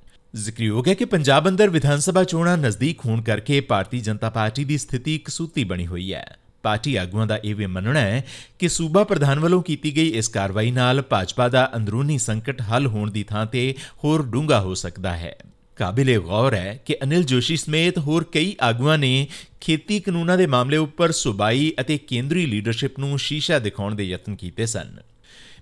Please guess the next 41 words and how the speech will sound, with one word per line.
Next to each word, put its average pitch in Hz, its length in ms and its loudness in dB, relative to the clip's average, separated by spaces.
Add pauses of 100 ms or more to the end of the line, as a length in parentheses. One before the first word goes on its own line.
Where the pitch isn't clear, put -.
ਬੀਤੇ 151 260 2
ਸਾਲ 214 260 6
ਸੰਸਦ 147 380 0
ਵੱਲੋਂ 160 280 4
ਖੇਤੀ 131 340 -2
ਕਾਨੂੰਨ 139 300 -2
ਪਾਸ 92 260 -2
ਕੀਤੇ 101 260 -6
ਜਾਣ 95 200 -2
ਤੋਂ 101 120 -4
ਬਾਅਦ 110 340 0
ਭਾਰਤੀ 107 380 -4
ਜਨਤਾ 110 280 -2
ਪਾਰਟੀ 113 340 0
ਦੇ 139 140 4
ਆਗੂਆਂ 113 300 0
ਨੂੰ 151 140 0
ਪੰਜਾਬ 110 460 0
ਵਿੱਚ 139 200 -2
ਲਗਾਤਾਰ 117 720 2
ਕਿਸਾਨਾਂ 123 480 -2
ਦੇ 101 120 -2
ਰੋਹ 110 200 -2
ਦਾ 110 120 0
ਸਾਹਮਣਾ 107 340 -2
ਕਰਨਾ 90 300 -4
ਪੈ 80 240 -8
ਰਿਹਾ 90 160 -6
ਹੈ। - 200 -18 (480)
ਕਿਸਾਨ 170 340 4
ਜਥੇਬੰਦੀਆਂ 165 520 2
ਦੀ 165 160 0
ਅਗਵਾਈ 107 320 0
ਹੇਠ 131 300 0
ਕਿਸਾਨਾਂ 120 480 0
ਨੇ 143 160 2
ਭਾਜਪਾ 123 480 0
ਆਗੂਆਂ 98 400 0
ਦੇ 117 140 0
ਘਰਾਂ 104 320 -2
ਦਾ 131 160 2